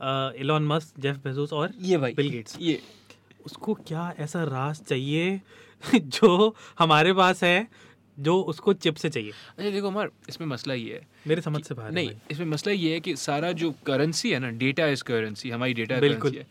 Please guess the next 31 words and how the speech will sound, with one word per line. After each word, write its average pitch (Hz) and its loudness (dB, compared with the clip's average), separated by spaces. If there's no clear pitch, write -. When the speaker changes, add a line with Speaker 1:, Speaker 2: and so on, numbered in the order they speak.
Speaker 2:
है। 170 4
Facebook 196 0
पे 175 2
आप 139 4
बैठे 123 -4
हुए 127 -8
हैं, 143 -10
नहीं, 254 2
Facebook 247 2
पे 254 -4
मैंने 294 2
private, 196 0
privacy 196 2
settings 190 0
on 151 4
की 131 -4
हुई 110 -4
हैं, 110 -12
cool। 117 -4
TikTok 170 -2
पे 175 2
आप 151 2
हैं, 160 2
Instagram 156 0
पे 156 0
आप 139 2
हैं, 147 0
Twitter 156 2
पे 156 2
आप 139 0
हैं। 160 -2